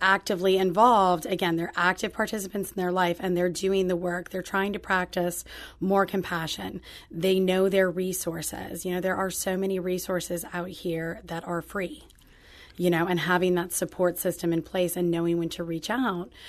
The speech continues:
for help. You know, we do see, you know, young women that, you know, they're trying to emulate what they're seeing, that, which again, we know is not real. Um,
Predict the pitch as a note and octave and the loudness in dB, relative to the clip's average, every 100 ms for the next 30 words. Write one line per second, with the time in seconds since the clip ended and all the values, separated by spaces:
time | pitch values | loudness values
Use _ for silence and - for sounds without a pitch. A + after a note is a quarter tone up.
0 | - - F#3 E3+ E3+ D#3+ - - F#3 F3 | -20 -4 2 2 2 -2 -6 -4 2 2
1 | E3 E3+ F#3+ E3+ G#3 G3+ G#3+ F#3 F#3 G3 | 4 2 0 0 -2 0 0 2 2 0
2 | F#3 F3 F3 F3+ F#3 F3+ F#3 F#3 F#3+ E3+ | 0 2 2 4 4 2 2 2 0 0
3 | E3+ F3 F3+ E3+ E3+ F3+ - F3 F#3+ F#3 | 0 -2 -2 0 2 0 0 -2 -2 -2
4 | F#3+ G3 G#3 G3+ A3 G#3+ G#3 A#3 A3 A3 | 0 0 0 -2 -2 -2 0 -2 -2 -2
5 | F#3+ E3+ F3 F3+ E3+ F3+ F3 E3+ E3+ E3 | -2 -2 -2 -4 -6 -2 0 0 0 0
6 | E3 E3 D#3+ F3+ F3+ F3+ E3+ F#3+ - - | -2 -4 -8 -6 -4 -4 -4 -14 -20 -20
7 | - - - - G3+ G3 F3 E3+ D#3+ | -16 -16 -16 -2 4 6 6 4 2